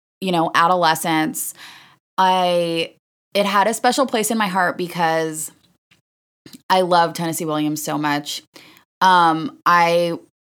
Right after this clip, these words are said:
s-, went to theater school when I was a kid, like you did, and, um, I, I studied theater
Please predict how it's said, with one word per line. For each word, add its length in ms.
s-, 180
went 260
to 60
theater 260
school 380
when 120
I 40
was 120
a 40
kid, 240
like 200
you 100
did, 280
and, 360
um, 540
I, 60
I 80
studied 360
theater 680